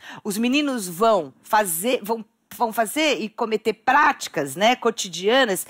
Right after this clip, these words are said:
que são as da disputa, que são as do cálculo, a da estratégia.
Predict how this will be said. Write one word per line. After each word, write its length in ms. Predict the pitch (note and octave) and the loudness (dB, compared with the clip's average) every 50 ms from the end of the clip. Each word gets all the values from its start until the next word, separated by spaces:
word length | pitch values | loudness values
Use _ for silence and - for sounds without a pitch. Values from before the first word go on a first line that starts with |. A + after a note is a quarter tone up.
| - - C#4+ - | -14 -16 -12 -8
que 120 | - G#3 | -6 -2
são 220 | - A#3+ A3+ G#3+ | 0 0 0 0
as 80 | G3+ F3+ | 0 0
da 100 | F3 F#3+ | 0 -4
disputa, 840 | E3 D#3 D3+ - - - - A3+ A#3 A3 G#3 - A3 G3+ G3+ G3+ - _ - - - - _ | -4 -6 -10 -12 -12 -8 -6 -4 -4 -4 -2 2 2 2 2 2 -2 _ -20 -20 -20 -16 _
que 100 | - F#3 | -8 -4
são 200 | - - G3 F3+ | -2 -2 -2 -2
as 120 | F3 D3 | -4 -6
do 100 | D3+ D#3 | -10 -14
cálculo, 760 | - _ - G#3+ G3+ G3+ G3+ G3 - - G3 F#3+ F#3 F3+ - - - - _ | -14 _ 2 4 4 4 4 2 -2 -4 -6 -4 -4 -6 -8 -10 -18 -8 _
a 60 | - D#3+ | -4 -2
da 120 | D3+ F3 | -2 -2
estratégia. 1040 | D#3+ - - E3+ C#3+ - - _ - G#3+ G#3+ G3+ G3 F3+ C#3+ F3+ G3+ F#3 F#3+ F#3 | -4 -2 -2 -2 -2 -2 -2 _ 2 4 4 4 2 0 0 2 2 2 2 0